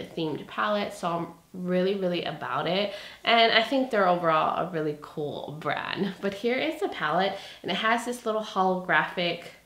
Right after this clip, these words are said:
situation going on. Isn't that cool? So it's, like, the lady in the picture, Nomad, and then you kinda tweak it, and it says Haunted Europe, and she turns into, like, a caped woman holding a skull. That is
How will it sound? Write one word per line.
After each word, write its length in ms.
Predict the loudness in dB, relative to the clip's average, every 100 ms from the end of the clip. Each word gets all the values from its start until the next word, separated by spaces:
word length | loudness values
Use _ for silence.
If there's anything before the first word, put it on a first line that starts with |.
| _ _ _ _ _
situation 760 | -12 -10 -8 -4 -4 -4 -2 0
going 200 | 2 2
on. 140 | 2
Isn't 200 | 0 -2
that 180 | -4 -4
cool? 240 | -6 -6
So 160 | -4 -4
it's, 160 | -4 -6
like, 120 | -8
the 80 | -4
lady 260 | 0 0
in 40 | -2
the 60 |
picture, 440 | -4 -8 -6 -6 -4
Nomad, 540 | 0 0 0 0 -2 -8 -16 -8
and 140 | -2 2
then 140 | 2
you 260 | 2 0 -2
kinda 340 | -4 -2 0 -2
tweak 320 | -4 -6 -4
it, 200 | -2 0 -2
and 80 |
it 80 | -6
says 140 | -8 -6
Haunted 400 | 0 0 -2 -6
Europe, 420 | -2 0 0 -2
and 100 | -6
she 120 | -8
turns 360 | -8 -4 -4 -4
into, 240 | -8 -6
like, 160 | -6 -6
a 80 | -12 -20 -20 _ _
caped 540 | -6 -4 -4 -6 -16 -18 -20 _ _
woman 480 | -2 0 2 0 -2
holding 480 | -2 -2 -2 -6 -8
a 60 |
skull. 680 | -10 -4 0 0 -2 -4 -16 _ _ _ _ _ _ _ _ _
That 360 | -4 -2 -2 -4
is 400 | -8 -8 -14